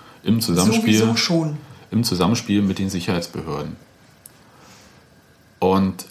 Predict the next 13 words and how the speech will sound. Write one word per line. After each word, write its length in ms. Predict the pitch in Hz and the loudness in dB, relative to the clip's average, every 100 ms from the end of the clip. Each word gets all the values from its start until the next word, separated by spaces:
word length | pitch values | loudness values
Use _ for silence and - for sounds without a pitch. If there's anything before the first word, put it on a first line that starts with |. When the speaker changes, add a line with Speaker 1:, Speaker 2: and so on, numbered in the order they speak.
| _ _ _ _ _ _ _ - | _ _ _ _ _ _ _ -12
Speaker 1:
da 220 | 95 92 | -4 -2
gibt 200 | 107 110 | 0 0
es 160 | 113 | -2
halt 380 | 110 104 104 - - _ _ _ _ _ _ _ _ - _ | 0 0 -2 -6 -18 _ _ _ _ _ _ _ _ -20 _
bei 140 | 92 87 | -6 -2
jedem 280 | 85 90 131 | 2 2 0
Verein 380 | - - 101 | -4 -2 0
unterschiedliche, 760 | - 95 104 - 98 98 87 - | 0 0 0 -2 -4 -4 -4 0
ähm, 840 | 90 87 85 85 85 80 80 82 82 - - - - - | 0 2 0 0 0 0 -4 -6 -10 -18 -20 -20 -20 -16
Voraussetzungen, 1500 | - - - 104 - 101 - 98 95 92 87 - 85 90 87 | -2 -2 0 -2 0 -2 0 0 2 0 -4 -4 -4 -2 0
wie 120 | 95 | 0
die 160 | 90 - | 2 0
stattfinden. 680 | - - - - 104 - | -2 -4 -4 -6 -6 -10